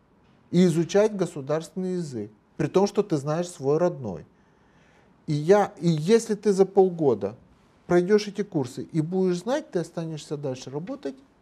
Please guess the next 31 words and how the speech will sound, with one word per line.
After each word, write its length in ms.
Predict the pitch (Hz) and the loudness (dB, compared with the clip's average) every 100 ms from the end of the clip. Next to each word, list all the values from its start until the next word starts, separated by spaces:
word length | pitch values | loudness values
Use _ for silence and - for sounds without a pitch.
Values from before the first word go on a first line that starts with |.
| _ 117 | _ -6
и 60 | |
будешь 460 | 147 185 185 196 - | -4 -4 -2 -4 -4
расти 300 | 143 - 160 | -12 -6 -6
в 100 | 160 | -4
карьере. 500 | 170 147 104 73 - _ - - - | -6 -4 -8 -10 -12 _ -20 -20 -2
Если 340 | 151 247 254 | 0 2 0
ты 240 | 208 233 220 | -4 4 4
это 180 | 208 208 | 6 2
не 340 | 208 277 370 | 2 2 2
сделаешь, 720 | 254 226 202 117 95 82 - _ _ _ _ _ _ _ _ _ _ _ _ | 0 4 4 4 -2 -6 -14 _ _ _ _ _ _ _ _ _ _ _ _
тогда, 400 | - 135 160 165 165 _ _ | -10 -2 0 -2 -6 _ _
извини, 480 | 123 117 120 156 247 | -8 -6 -6 -4 -6
будь 260 | 208 135 139 | -4 -4 2
добр, 360 | 196 214 226 - - | 2 2 -2 -6 -12
будешь 380 | 127 170 185 - | 0 2 2 -4
уволен. 460 | 156 135 107 80 - _ _ - - _ - | -4 0 -2 -2 -14 _ _ -20 -20 _ -8
Вот 140 | 123 | -6
когда 400 | - 139 175 160 - | -8 -2 -2 -2 -6
человеку 560 | 156 156 165 156 - | -6 -2 -2 -2 -6
дадут, 420 | 113 143 147 147 - _ _ | -2 -2 0 -4 -4 _ _
то 80 | 151 | 0
есть 120 | 147 - | 0 2
он 180 | 180 185 | 0 4
будет 280 | 190 180 | 4 4
осознавать, 640 | 180 175 175 185 170 127 95 _ _ _ _ - | 2 -2 -2 0 0 -2 -4 _ _ _ _ -18
что 200 | - 156 | -2 2
он 120 | 202 | 2
знает 320 | 175 175 151 | 2 -2 -2
свой 220 | - 156 | 0 2
родной 400 | 160 143 131 110 | 4 0 -2 -4
язык, 280 | 98 107 120 | -6 -6 -12